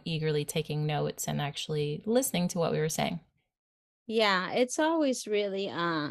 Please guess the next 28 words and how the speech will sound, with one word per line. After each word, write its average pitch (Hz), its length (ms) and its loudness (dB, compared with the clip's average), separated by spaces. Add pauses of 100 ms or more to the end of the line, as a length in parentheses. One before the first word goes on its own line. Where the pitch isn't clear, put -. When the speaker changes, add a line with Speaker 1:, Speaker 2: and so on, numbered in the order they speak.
Speaker 2:
inspiring 185 640 2
when 170 160 2
people 180 340 0
listen 160 440 2
to - 120 -4
you. 98 340 -4
I 180 180 2
have, 190 340 2
like, 151 340 -2
six - 360 -2
kids, 165 420 2
so 143 340 -4 (160)
I 180 80 0
know 175 220 4
what 160 120 4
it's 165 140 -2
like 156 180 0
not 156 200 0
to 170 80 0
be 160 160 2
<laughs> 139 80 4
listened 220 420 0
to, 233 120 -2 (580)
not 196 160 -4
to 208 80 2
mention 175 320 0
my 123 100 0
students. - 480 -6